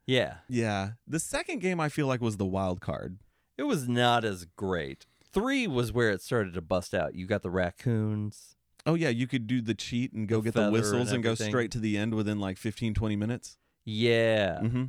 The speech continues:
Speaker 2: Remember? You'd just
Speaker 1: There
Speaker 2: go
Speaker 1: was a way in the first one to get right to the end very quickly.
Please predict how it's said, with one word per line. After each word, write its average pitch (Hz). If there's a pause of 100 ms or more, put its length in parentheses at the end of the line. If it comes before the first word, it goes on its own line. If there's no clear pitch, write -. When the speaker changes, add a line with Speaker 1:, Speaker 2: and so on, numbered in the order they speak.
Speaker 2:
Remember? 135 (320)
You'd 127
just 131
Speaker 1:
There 247
Speaker 2:
go 311
Speaker 1:
was 294
a 262
way 180
in 165
the -
first 135
one 107
to 92
get 92
right 92
to -
the 85
end 80
very 87
quickly. -